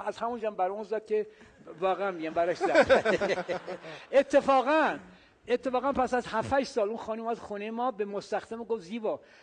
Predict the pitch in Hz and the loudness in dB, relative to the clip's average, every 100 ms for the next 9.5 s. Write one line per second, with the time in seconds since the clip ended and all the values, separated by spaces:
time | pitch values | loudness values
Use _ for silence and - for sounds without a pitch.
0 | - - 175 220 190 180 208 220 226 214 | -16 -6 -4 -2 -2 0 -2 -6 -12 -4
1 | 247 226 165 147 156 156 240 - 220 262 | -4 -4 -8 -6 -6 -4 -6 -2 6 8
2 | 262 262 269 262 247 247 240 240 202 185 | 10 10 8 6 4 4 4 4 4 4
3 | 147 123 233 262 254 - 208 196 185 202 | 2 -2 -2 2 2 2 2 0 0 -2
4 | 196 - 196 190 - 190 180 233 269 - | -2 -4 -4 -6 -6 -6 -2 0 2 0
5 | 226 208 214 220 214 214 202 214 214 214 | -2 -4 -2 -2 0 0 -2 -2 0 0
6 | 240 - 208 202 254 254 233 208 196 202 | -4 -4 -4 -2 -2 0 0 0 0 -4
7 | 208 196 180 214 220 220 220 196 180 202 | -6 -8 -4 0 2 2 2 0 0 -2
8 | 226 220 220 208 165 135 123 180 165 156 | -2 0 0 0 -2 -4 -10 -8 -6 -6
9 | 165 139 143 131 | -8 -10 -10 -12